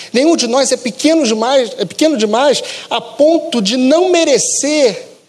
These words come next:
que Jesus quebre todo o protocolo e vá nos encontrar exatamente no lugar mais inesperado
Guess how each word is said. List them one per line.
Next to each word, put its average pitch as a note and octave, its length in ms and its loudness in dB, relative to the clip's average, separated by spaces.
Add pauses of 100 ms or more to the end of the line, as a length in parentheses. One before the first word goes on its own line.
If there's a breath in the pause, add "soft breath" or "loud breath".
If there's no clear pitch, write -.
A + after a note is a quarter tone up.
(380 loud breath)
que C#4 140 0
Jesus C#4+ 460 0
quebre D4 460 0
todo F4 360 0
o A#3+ 40 0
protocolo C4+ 960 2 (240 loud breath)
e C#4+ 120 4
vá C4+ 260 0
nos D4 200 2
encontrar C4+ 1000 0
exatamente D4 1000 2
no C#4+ 120 2
lugar D4+ 640 0
mais D#4 360 0
inesperado C#4+ 1120 2